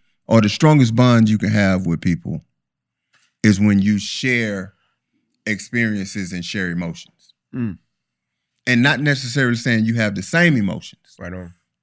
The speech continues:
Speaker 1: But you share emotions.
Speaker 2: Yeah.
Speaker 1: That requires a level of vulnerability. You can take any team, any team, any organization, any family.
Speaker 2: Mm-hmm.
Speaker 1: They all can eat every Sunday together.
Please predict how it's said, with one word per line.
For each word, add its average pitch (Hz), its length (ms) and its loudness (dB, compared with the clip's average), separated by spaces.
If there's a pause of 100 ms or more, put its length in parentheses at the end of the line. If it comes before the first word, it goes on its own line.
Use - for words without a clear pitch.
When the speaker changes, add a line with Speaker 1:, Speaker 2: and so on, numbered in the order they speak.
Speaker 1:
But 120 260 -4
you 120 100 0
share 156 420 0
emotions. - 680 -6 (140)
Speaker 2:
Yeah. 90 220 -16 (180)
Speaker 1:
That 135 180 2
requires 131 420 -2
a 120 40 -6
level 110 320 -2
of 107 60 -10
vulnerability. 107 640 -4 (840)
You 147 220 0
can 180 120 -4
take 139 260 0
any 113 160 0
team, 170 480 -2
any 135 180 0
team, 170 380 0
any 123 160 -2
organization, 120 800 -2
any 117 200 0
family. 117 480 -4 (320)
Speaker 2:
Mm-hmm. 107 340 -10 (460)
Speaker 1:
They 170 340 0
all 170 280 -2
can 127 440 -6
eat 147 280 -2
every 156 280 2
Sunday 170 380 0
together. 107 480 -6